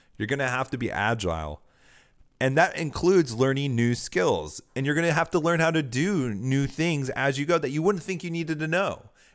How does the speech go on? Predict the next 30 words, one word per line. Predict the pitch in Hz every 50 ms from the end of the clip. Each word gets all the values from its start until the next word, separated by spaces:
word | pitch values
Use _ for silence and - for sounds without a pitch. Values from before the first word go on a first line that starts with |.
| -
And | - - 151
that's | 190 196 - -
okay. | 139 131 - - - 120 107 107 107 127 160 202 - _ _ _ _
And | - -
you | 233
should | - - 254
be | 294
prepared | 294 - - 202 165 - 165 175 214 208
for | - - 104 104 110 123
it. | - - -
And | 151 175
you | 226
should | 269 - 233 226
be | 214 247
excited | 180 - - - 151 139 190 196 147 107
about | 87 73 80 76 - -
it. | 64 - - _ _ - - _ _ _ _ _ _ - _ _ _ _
It's | - 139 -
okay | - - 175 180 - 190 175 175
not | 165 156 147
to | 147 -
know | 127 127 135 143
everything | 143 123 98 104 98 98 - - 110 107 104 104
as | 95 - - 110 113 113
you're | 117 107
going | 107 110 107 101 92
into | 95 101 101 92 85
something. | - - 78 78 82 82 85
In | 92 101 101
fact, | - 143 127 117 - -